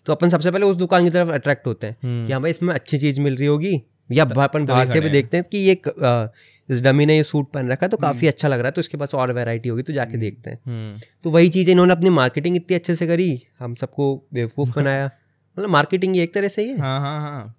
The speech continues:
Speaker 1: ये अपनी
Speaker 2: गंदी
Speaker 1: साइट्स पे
Speaker 2: मार्केटिंग
Speaker 1: इतनी,
Speaker 2: है, साली
Speaker 1: अपनी साइट्स पे
Speaker 2: रीसेल
Speaker 1: इतनी अच्छी
Speaker 2: मार्केटिंग
Speaker 1: चीज़ें
Speaker 2: है।
Speaker 1: डाल रखी है,
Speaker 3: हाँ।
Speaker 1: बिन बात के अपने reviews डाल रखे हैं,
Speaker 2: हम्म, हम्म, हम्म।
Speaker 1: Negative reviews hide कर रखे हैं या
Speaker 3: तेरे को पता है,
Speaker 1: delete कर रखे हैं,
Speaker 3: जो
Speaker 1: नहीं करवा रखे हैं।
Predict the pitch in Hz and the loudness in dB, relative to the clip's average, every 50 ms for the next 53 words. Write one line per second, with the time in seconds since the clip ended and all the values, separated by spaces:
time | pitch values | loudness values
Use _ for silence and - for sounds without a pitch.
0 | - 143 147 127 160 160 - - 143 143 147 185 185 - 185 175 135 127 123 135 | 0 0 4 6 6 6 6 6 6 6 6 4 4 2 2 2 4 2 0 0
1 | 165 165 139 120 - 147 156 170 170 156 147 147 180 196 190 - 156 151 160 170 | 0 -4 -4 -4 -4 -4 -2 0 0 0 2 4 4 4 4 6 4 4 4 4
2 | 175 208 190 165 151 139 185 175 - 185 170 170 175 175 180 170 165 156 156 151 | 4 2 0 2 4 4 4 4 4 4 2 4 4 4 4 6 6 6 6 4
3 | 156 151 - - 170 165 165 160 151 - - 120 113 104 101 107 117 120 - 151 | 2 0 0 2 4 4 4 4 2 0 -6 -10 -14 -12 -12 -12 -10 -10 -8 -2
4 | 131 147 151 160 156 156 151 151 - - 170 165 165 160 151 - - 151 147 151 | 2 4 4 4 6 6 4 4 2 0 0 2 2 2 0 0 2 4 4 6
5 | 147 143 135 135 - - 143 127 127 123 135 143 147 147 135 - 147 143 135 135 | 6 4 2 0 0 -2 -2 0 0 -2 -2 0 0 -2 -2 0 2 4 4 4
6 | 135 135 139 - 151 143 139 135 131 139 135 131 139 139 131 131 127 117 113 117 | 4 2 0 0 0 0 2 2 0 0 -2 -2 -4 -4 -4 -6 -8 -8 -10 -14
7 | _ _ _ _ _ _ _ - 123 131 135 139 139 151 135 135 143 127 139 143 | _ _ _ _ _ _ _ -2 0 2 2 4 2 2 2 0 -2 -2 0 -2
8 | 143 135 - 135 123 123 127 127 - 139 131 123 127 - - 147 135 131 127 131 | -2 -2 -2 -2 -2 -2 -2 -2 -2 -2 -2 -2 -2 -4 -4 -4 -4 -2 -2 -2
9 | 127 123 123 123 - 170 170 180 190 202 214 - - - 175 151 143 139 120 120 | -2 -2 -2 -2 -4 -4 -4 -2 -2 -2 0 0 2 2 2 2 2 0 -2 -2
10 | 127 131 143 143 170 180 190 190 123 107 107 107 104 107 117 110 110 107 113 | -2 -2 0 2 2 4 4 2 2 0 -2 -6 -8 -8 -10 -12 -14 -14 -14